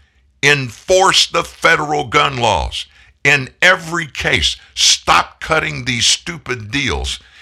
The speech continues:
If you catch somebody using a gun, owning a gun illegally, anything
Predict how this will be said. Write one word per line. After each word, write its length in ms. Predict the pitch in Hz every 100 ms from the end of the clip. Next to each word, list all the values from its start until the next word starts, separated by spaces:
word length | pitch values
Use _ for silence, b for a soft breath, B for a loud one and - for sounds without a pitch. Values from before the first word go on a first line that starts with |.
| B
If 260 | - 123 -
you 140 | -
catch 440 | - - 185 214 -
somebody 480 | 185 175 160 165
using 460 | 151 143 180 151 135
a 80 | 120
gun, 320 | 110 165 170
owning 320 | 147 170 160
a 60 | 156
gun 260 | 147 160
illegally, 560 | 151 139 156 151 151 151 -
anything 500 | 214 202 - 113